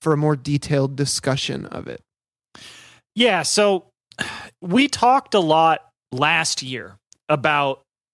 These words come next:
Speaker 2: the violence that happened when there were protests in Colombia, but we didn't really get into the ongoing series of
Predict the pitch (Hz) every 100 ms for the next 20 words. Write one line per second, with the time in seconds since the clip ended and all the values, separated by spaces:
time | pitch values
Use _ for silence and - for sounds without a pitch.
0 | _ _ - 135 143 139 135 127 151 175
1 | 170 160 - 147 139 127 147 127 135 123
2 | 131 127 120 127 123 120 117 - 175 170
3 | 151 139 127 - - - 143 135 139 135
4 | 117 90 - - - - 160 156 139 208
5 | 247 262 - 175 _ _ _ 139 190 202
6 | 202 165 120 151 160 165 - _ 156 160
7 | 165 - 160 131 143 - - 151 170 196
8 | 208 208 160 156 156 156 151 143 - 135
9 | 139 139 123 117 - _ - - - 131
10 | 135 110